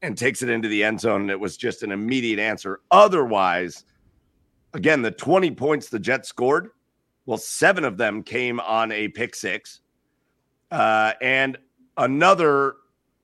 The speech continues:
field goal at least came off of a turnover, uh, that put them in easy field goal position. I mean, the defense tonight, again, just once again,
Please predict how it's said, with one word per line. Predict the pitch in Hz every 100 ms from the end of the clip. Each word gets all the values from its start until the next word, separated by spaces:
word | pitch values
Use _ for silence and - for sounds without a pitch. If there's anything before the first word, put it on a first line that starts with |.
| _
field | - - 170 190 139
goal | 113 127 120 107
at | 104
least | 120 165 208 139 -
came | 135 131
off | 123 117 110
of |
a | 107
turnover, | - 165 165 104 85 87 82 _ _ _ _ -
uh, | 117 117
that | 107 117
put | - 151 151
them | 135 123 -
in | 123 120 120 117 -
easy | 143 151 117 127 120 113
field | 101 - 143 123
goal | 104 120
position. | 104 101 82 107 - 95 90 87 _ _ _ -
I | 123
mean, | 147
the | 135
defense | 113 180 226 160 123 92
tonight, | - 104 104 104 -
again, | 101 - - 220 185 87
just | 151 180 139
once | 135 135 196 220 -
again, | 190 127 156 120 95